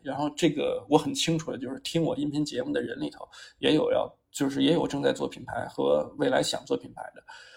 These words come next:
我想跟大家聊的一个，还有一个点是什么？当你这几年不是一个做品牌好的一个时间点，但你比如说你已经做了，你已经有一定的客户积累了，或者你有资金想尝试做，因为你也没别的事儿可做的，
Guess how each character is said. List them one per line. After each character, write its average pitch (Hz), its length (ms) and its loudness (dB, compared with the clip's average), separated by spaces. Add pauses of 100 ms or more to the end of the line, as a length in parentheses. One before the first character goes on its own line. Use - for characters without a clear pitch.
(140)
我 143 80 2
想 143 140 2
跟 143 100 0
大 151 120 2
家 147 100 2
聊 143 240 4
的 147 80 2
一 143 100 0
个， 147 80 -4
还 - 220 -4
有 165 80 2
一 147 100 0
个 - 80 -10
点 - 240 -10
是 139 80 -14
什 - 140 -14
么？ - 160 -14
当 170 160 2
你 156 220 -2
这 190 120 0
几 - 200 -4
年 139 200 -4
不 143 120 -6
是 151 120 0
一 147 60 2
个 151 80 -2
做 147 160 -2
品 - 220 -12
牌 139 360 -4
好 - 320 -4
的 123 80 -2
一 135 120 0
个 147 80 -4
时 147 180 -2
间 165 180 0
点， - 160 -10 (480)
但 175 200 2
你 165 340 2
比 147 80 -2
如 143 140 0
说 165 120 4
你 156 160 2
已 147 60 2
经 139 260 -4 (280)
做 156 260 6
了， 135 100 2
你 143 140 0
已 - 20 0
经 151 140 0
有 143 160 0
一 147 60 0
定 156 100 2
的 147 80 -2
客 - 180 0
户 139 140 -2
积 165 180 -6
累 147 120 2
了， 135 100 -4
或 143 140 0
者 151 80 0
你 143 300 -2
有 135 200 0
资 151 160 0
金 156 320 0 (300)
想 120 200 -2
尝 135 220 -2
试 160 140 2
做， 135 240 0
因 147 80 0
为 151 80 6
你 143 100 2
也 156 140 4
没 143 180 0
别 147 160 2
的 156 80 0
事 143 120 -2
儿 135 40 -2
可 - 160 -12
做 185 260 2
的， - 120 -8